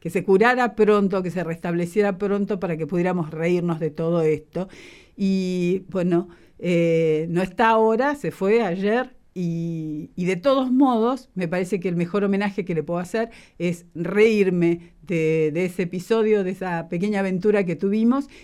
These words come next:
y celebrar, eh, el coraje que tuvo de acompañarnos. Yo no sé si estaba tan convencido de, pero bueno, puso el cuerpo y se quedó al lado nuestro en, en toda esa escena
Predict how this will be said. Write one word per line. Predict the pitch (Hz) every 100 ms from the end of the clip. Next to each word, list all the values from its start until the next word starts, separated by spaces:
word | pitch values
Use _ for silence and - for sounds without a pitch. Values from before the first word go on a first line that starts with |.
| -
y | 185
celebrar, | 180 208 196 196 220 247 277
eh, | 196 175 175 170
el | 175 170
coraje | 196 247 254
que | 214
tuvo | 202 247 220
de |
acompañarnos. | 175 170 156 180 254 226 226 226 -
Yo | -
no | 277
sé | 285
si | 226
estaba | - 185 185
tan | - 202 196
convencido | 190 180 185 185 180 - 214 202 185
de, | 170 165 156
pero | 147 175 160 156
bueno, | 175 196 185 180
puso | 220 208 214
el | 214
cuerpo | 254 247 247
y |
se | 220 170
quedó | 170 190
al | 196
lado | 185 190
nuestro | 190 208 208 - 202 185
en, | 185 185 165
en | 170 170
toda | 196
esa | 190 208
escena | 196 233 226 220 233